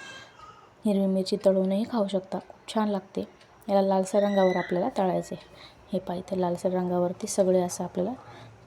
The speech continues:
तळून घ्यायचे आहेत. खूप छान दिसतात आणि कुरकुरीतही होतात. सगळे आपण असे तळून घेऊया. इथे बघा, सगळे व्यवस्थित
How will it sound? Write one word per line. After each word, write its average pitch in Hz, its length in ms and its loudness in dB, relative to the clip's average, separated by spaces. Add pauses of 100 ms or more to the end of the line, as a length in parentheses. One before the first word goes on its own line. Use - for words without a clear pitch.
तळून 196 260 2
घ्यायचे 190 340 0
आहेत. 185 160 -2 (2000)
खूप - 280 -14
छान 196 160 0
दिसतात 196 340 -2
आणि 190 140 0
कुरकुरीतही 196 680 0
होतात. 214 340 0 (2250)
सगळे 190 360 4
आपण 190 280 -2
असे 190 260 0 (260)
तळून 190 240 4
घेऊया. 190 300 4 (4000)
इथे 202 200 -2
बघा, 185 160 0
सगळे 190 440 2
व्यवस्थित 185 400 0